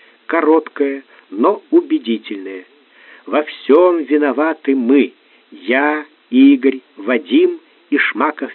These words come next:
Пётр. Мы самовольно начали буксировать и неправильно привязали трос. Азуев не отлучался, а пошёл искать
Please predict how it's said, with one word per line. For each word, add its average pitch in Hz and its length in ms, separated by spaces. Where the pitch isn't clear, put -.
Пётр. 110 400
Мы 143 260
самовольно 151 640
начали 156 480
буксировать 143 800
и 151 80
неправильно 156 760
привязали 135 600
трос. 110 400
Азуев 143 720
не 107 140
отлучался, 147 960
а 131 120
пошёл 156 600
искать 151 760